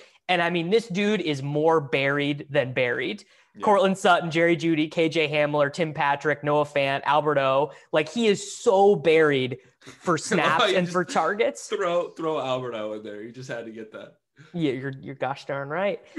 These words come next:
Speaker 2: <laughs>
Speaker 1: But, but Tylan Wallace, it,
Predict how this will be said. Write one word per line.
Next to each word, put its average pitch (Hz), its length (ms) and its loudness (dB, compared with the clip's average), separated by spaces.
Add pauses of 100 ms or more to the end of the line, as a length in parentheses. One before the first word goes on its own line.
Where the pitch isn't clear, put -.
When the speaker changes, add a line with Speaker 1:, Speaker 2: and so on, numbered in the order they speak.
(120)
Speaker 2:
<laughs> - 300 -16
Speaker 1:
But, 185 240 0
but 226 220 0
Tylan 269 400 4
Wallace, 208 600 4 (200)
it, 220 140 0